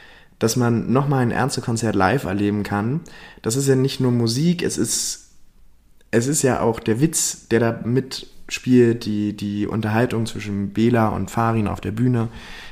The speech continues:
Das macht auch einfach Spaß. Das macht einfach Spaß und manchmal, wenn eben die Welt am Abgrund ist, Leute wegen einem Buckelwal verrückt werden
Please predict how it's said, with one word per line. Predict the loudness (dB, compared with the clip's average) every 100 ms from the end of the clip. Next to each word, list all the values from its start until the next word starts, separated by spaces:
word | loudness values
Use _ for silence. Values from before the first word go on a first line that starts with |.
| -8
Das | -2 0
macht | 0 -2
auch | -4
einfach | 0 0 -2 -4
Spaß. | -4 0 0 0 -6 -10 -20 -20 -20 -20 -12
Das | -2
macht | -2 -2 -4
einfach | 0 0 0 -4
Spaß | 0 2 2 0 -6 -4
und | 0 0 -4 -12 -20 -14 0
manchmal, | 4 4 4 2 2 0 -2 -8 -20 -20 -20 -2
wenn | 4 6 4 2 4
eben | 6 6 4 0 -2
die | 2
Welt | 4 4
am | 2 2
Abgrund | 0 -2 -4 0
ist, | -2 -2 -2
Leute | 0 0 2
wegen | 2 2
einem | 0 0
Buckelwal | 0 2 2 4 2
verrückt | 2 0 0 0 0
werden | 2 2 0 -4